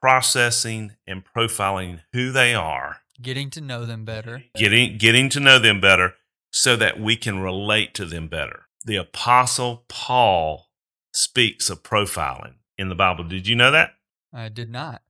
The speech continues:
Speaker 1: Yep. Here's what Paul said. "I have become all things to all people so that I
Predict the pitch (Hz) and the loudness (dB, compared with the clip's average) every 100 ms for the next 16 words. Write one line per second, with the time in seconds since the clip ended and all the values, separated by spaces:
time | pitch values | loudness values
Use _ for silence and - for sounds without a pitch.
0 | - 117 139 113 _ _ _ _ _ 107 | 0 6 6 4 _ _ _ _ _ -2
1 | 101 113 - 110 98 - 87 78 73 _ | 0 0 2 2 2 0 -2 -4 -10 _
2 | _ _ _ _ _ _ - 120 135 135 | _ _ _ _ _ _ 6 6 6 6
3 | 120 101 101 - 98 85 - 95 117 135 | 4 4 -2 0 0 -2 -4 2 4 6
4 | 143 127 110 104 101 95 - - - 85 | 4 4 4 4 0 -6 -6 -8 -10 -6
5 | 85 110 131 - 127 110 - 78 87 _ | 2 4 4 4 2 2 -2 -6 -6 _
6 | _ _ _ - - 104 98 - 92 107 | _ _ _ -2 0 4 2 4 4 8
7 | 117 120 120 | 8 8 4